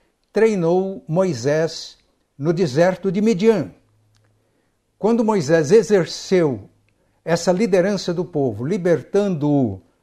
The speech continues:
do cativeiro egípcio, com a finalidade de levá-lo até a terra prometida, ele tinha oitenta anos de idade. Alguém já disse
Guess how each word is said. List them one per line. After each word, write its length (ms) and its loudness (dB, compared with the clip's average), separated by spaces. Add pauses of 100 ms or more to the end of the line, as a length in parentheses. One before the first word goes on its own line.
do 160 -6
cativeiro 840 -2 (420)
egípcio, 760 -2 (440)
com 120 -4
a 60 0
finalidade 880 -2
de 140 0
levá-lo 540 0
até 220 0
a 60 2
terra 320 -6
prometida, 680 -6 (520)
ele 200 2
tinha 420 -6 (100)
oitenta 600 -4
anos 600 -4 (400)
de 160 -8
idade. 480 -2 (800)
Alguém 320 0
já 140 0
disse 420 -6